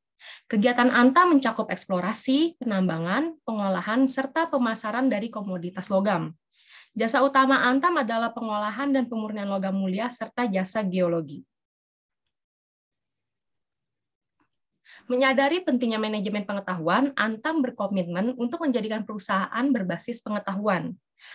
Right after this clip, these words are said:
ANTAM menciptakan budaya belajar dan berbagi pengetahuan dalam organisasinya. Manajemen pengetahuan Antam bertujuan untuk mendorong minat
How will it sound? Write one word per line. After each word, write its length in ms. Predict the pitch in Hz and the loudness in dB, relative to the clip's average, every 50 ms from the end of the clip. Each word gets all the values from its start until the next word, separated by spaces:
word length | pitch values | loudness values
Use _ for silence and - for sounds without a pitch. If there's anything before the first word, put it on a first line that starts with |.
| - - _ - | -20 -16 _ -4
ANTAM 400 | 208 202 190 190 202 233 262 277 | -2 -2 0 0 2 4 6 4
menciptakan 480 | 262 254 226 - 202 190 202 202 202 190 | 4 2 0 -4 -4 -4 -2 -2 -2 0
budaya 240 | 190 180 185 185 180 | 2 2 2 2 2
belajar 560 | 175 170 160 156 151 165 170 208 240 233 202 | 0 -2 -4 -4 -4 -4 -4 -4 -4 -4 -2
dan 240 | 202 254 269 262 240 | 0 2 2 2 2
berbagi 320 | 208 185 185 180 180 190 | 2 0 -2 -2 -2 -4
pengetahuan 560 | - 185 185 185 - 190 175 185 202 226 240 | -6 -6 -6 -6 -6 -8 -8 -4 -2 0 2
dalam 320 | 226 208 220 254 247 247 202 | 2 2 2 2 0 0 0
organisasinya. 720 | 185 175 175 170 170 - 185 175 - - 165 160 151 131 - - _ _ _ _ _ _ _ - - - - _ | -2 -2 0 -2 -2 -4 -8 -10 -12 -10 -8 -6 -6 -6 -8 -12 _ _ _ _ _ _ _ -20 -20 -20 -8 _
Manajemen 560 | - 247 254 254 262 - 254 247 262 262 262 | 2 4 6 6 6 6 6 6 4 4 4
pengetahuan 400 | 254 254 254 262 254 254 254 262 | 2 0 2 2 2 2 2 2
Antam 400 | - 233 233 233 233 339 370 330 | 2 0 0 2 2 2 4 4
bertujuan 480 | 269 254 - 208 190 170 180 208 240 262 | 2 0 0 -2 -4 -2 0 0 2 2
untuk 240 | 247 202 185 185 185 | 0 -2 -4 -4 -4
mendorong 480 | 180 175 175 170 170 175 190 208 208 | -2 -2 -2 -2 0 0 -2 -2 -2
minat 320 | 190 170 165 170 190 214 | -2 -4 -4 -4 -4 -6